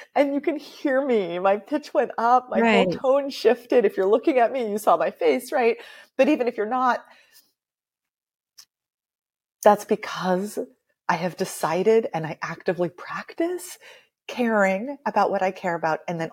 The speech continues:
Speaker 1: also letting you sh-, see it. Because caring about what I care about, but hiding how much I care,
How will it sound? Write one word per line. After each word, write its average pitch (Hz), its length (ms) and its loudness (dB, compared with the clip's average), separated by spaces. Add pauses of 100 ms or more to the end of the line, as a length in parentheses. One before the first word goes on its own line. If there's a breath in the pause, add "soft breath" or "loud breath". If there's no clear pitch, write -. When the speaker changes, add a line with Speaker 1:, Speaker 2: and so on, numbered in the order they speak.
Speaker 1:
also 170 340 -4
letting 156 300 -8
you 139 100 -12
sh-, - 180 -16 (140)
see - 300 0
it. - 200 -10 (1000)
Because - 580 -2 (280)
caring 220 340 -2
about 254 160 4
what 214 100 -2
I 202 80 0
care 214 240 -2
about, 175 260 0
but - 100 -2
hiding 202 540 -2
how 240 160 -8
much 254 240 -6
I 269 80 -4
care, 285 460 -4